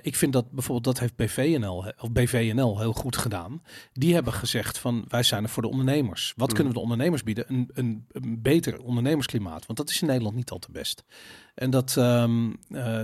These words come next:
Speaker 1: da-, daarvan heb ik zoiets van: ja, dat is, kijk, de L P heeft geen doelgroep. Dus die hebben gewoon gezegd van: "Dit zijn, dit zijn, dit is onze filosofie over politiek en over hoe de staat moet worden ingericht."
Speaker 2: Mhm.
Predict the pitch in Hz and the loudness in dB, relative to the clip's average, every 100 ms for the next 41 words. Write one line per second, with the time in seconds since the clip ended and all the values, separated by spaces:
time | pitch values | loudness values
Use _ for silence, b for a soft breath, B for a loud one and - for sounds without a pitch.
0 | 123 135 - 156 - 127 127 - 127 139 | -4 -4 2 2 4 0 0 -4 -2 0
1 | 131 139 - - B B B B _ - | 0 0 -2 -6 B B B B _ -10
2 | 135 - 170 196 196 165 - 151 139 202 | -4 0 2 4 4 4 2 0 2 2
3 | - 90 - - _ b b _ 131 160 | 0 -8 -12 -20 _ b b _ 2 4
4 | 151 - 131 - 120 - 120 135 135 117 | 4 4 2 2 0 0 0 2 2 0
5 | 113 - 127 - 117 120 127 117 - 123 | -2 -4 -2 0 -2 -2 -2 -2 -2 -2
6 | 113 - 110 - - - 135 123 - - | -4 -4 -4 -8 -16 -4 0 0 2 2
7 | 185 117 - 113 120 120 113 117 139 123 | 2 2 -2 -6 -4 0 0 2 0 0
8 | 104 110 123 123 - - - 143 139 139 | -2 -2 -4 -4 -8 -6 0 2 2 0
9 | 120 107 123 131 107 92 - 110 | -2 -2 -2 -2 -4 -6 -6 -6